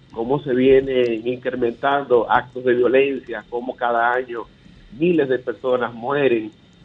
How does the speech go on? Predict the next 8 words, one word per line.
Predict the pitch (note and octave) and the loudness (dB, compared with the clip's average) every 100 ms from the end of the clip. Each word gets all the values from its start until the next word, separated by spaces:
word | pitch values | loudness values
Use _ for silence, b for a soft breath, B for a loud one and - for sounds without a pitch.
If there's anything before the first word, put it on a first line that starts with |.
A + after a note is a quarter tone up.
| _ - | _ -12
eh, | - A#1 | -6 -2
a, | - - - G2 | 0 0 2 0
a | G#2+ | 2
causa | B2 C3+ D3 A2 | 0 0 2 4
de | A2 C3+ C#3 | 6 6 4
ella, | A2 G#2+ G#2 | 0 0 -2
en | A2 | -6
suicidios, | A2+ G#2+ D3+ D#3+ C3+ A#2+ - | -12 -14 -6 -2 2 2 2